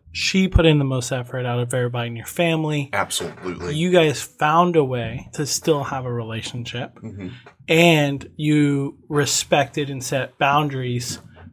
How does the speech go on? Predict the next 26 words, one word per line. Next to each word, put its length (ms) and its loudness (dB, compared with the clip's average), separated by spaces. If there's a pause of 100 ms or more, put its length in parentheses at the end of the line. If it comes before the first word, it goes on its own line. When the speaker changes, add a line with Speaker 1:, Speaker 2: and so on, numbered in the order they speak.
Speaker 1:
with 300 0
Ryan, 580 4 (240)
so 280 4
much 220 4
to 60 -2
the 120 4
point 320 -10
where 120 -8
Ryan 480 4
didn't 260 -2
really 280 -4
talk 500 -6
to 140 -8
you 180 -6
about 300 -14
it. 120 -14 (220)
Speaker 2:
Exactly. 280 0 (300)
Speaker 1:
So 60 -20
before 380 4
we 140 0
get 160 2
into, 840 -4 (260)
to 720 -2
the 100 0
dynamic 680 4
with, 340 -2